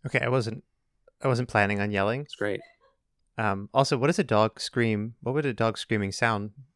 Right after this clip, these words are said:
Speaker 1: sound like?
Speaker 2: Well, I, you'd have to tell me. You're the one who has a dog.
Speaker 1: That's, that's fair.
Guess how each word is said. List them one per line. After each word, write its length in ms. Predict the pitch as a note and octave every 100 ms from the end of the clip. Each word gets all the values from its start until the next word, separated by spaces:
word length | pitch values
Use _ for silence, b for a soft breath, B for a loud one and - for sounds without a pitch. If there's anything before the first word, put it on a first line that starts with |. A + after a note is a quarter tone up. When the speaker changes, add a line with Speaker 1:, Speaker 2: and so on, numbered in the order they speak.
| _
Speaker 1:
sound 260 | - A#2+
like? 140 | G2 F2+
Speaker 2:
Well, 160 | A#2+
I, 180 | G2+ G#2 G2 _
you'd 120 | - G#2
have 100 | -
to 80 |
tell 100 | -
me. 120 | G2 G#2
You're 120 | G2
the 80 | G2
one 140 | F#2+
who 100 | G2
has 140 | F2+
a 40 | F#2
dog. 240 | A2 G#2 _ _ _ -
Speaker 1:
That's, 260 | G2+ G2 -
that's 160 | G#2
fair. 400 | - F#2 F#2 G#2